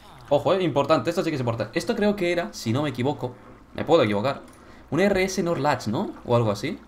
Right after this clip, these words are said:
Es que no, no me acuerdo. No tengo ni idea. Pero mira, vamos a dejarlo así y ya está. A ver,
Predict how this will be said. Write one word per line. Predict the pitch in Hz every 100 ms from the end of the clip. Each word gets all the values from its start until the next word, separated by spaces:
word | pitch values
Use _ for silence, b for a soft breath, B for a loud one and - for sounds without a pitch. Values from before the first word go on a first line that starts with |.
| -
Es | -
que |
no, | 147 143
no | 139
me | 139
acuerdo. | 147 107 110 - - - - - - -
No | 127
tengo | 123 151 147
ni |
idea. | 120 123 107 - - - - -
Pero | 113 120
mira, | 120 95 -
vamos | - 135 120
a |
dejarlo | 117 110
así | 160 170 -
y | 101
ya |
está. | 101 - - - B B B B B B B -
A | 143
ver, | 156 110